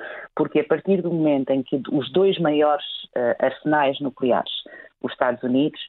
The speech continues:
e a Federação Russa, não têm um mecanismo de controle e de monitorização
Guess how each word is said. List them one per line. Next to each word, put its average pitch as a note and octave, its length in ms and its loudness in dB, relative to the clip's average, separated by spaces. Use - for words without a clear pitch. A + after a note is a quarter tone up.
e C#3+ 100 0
a C#3 60 2
Federação C3 360 -2
Russa, - 440 -4
não D#3 320 2
têm E3 380 2
um D#3 60 0
mecanismo B2+ 680 0
de C3+ 160 0
controle C#3 580 2
e D3+ 120 2
de B2+ 100 -4
monitorização B2+ 880 -2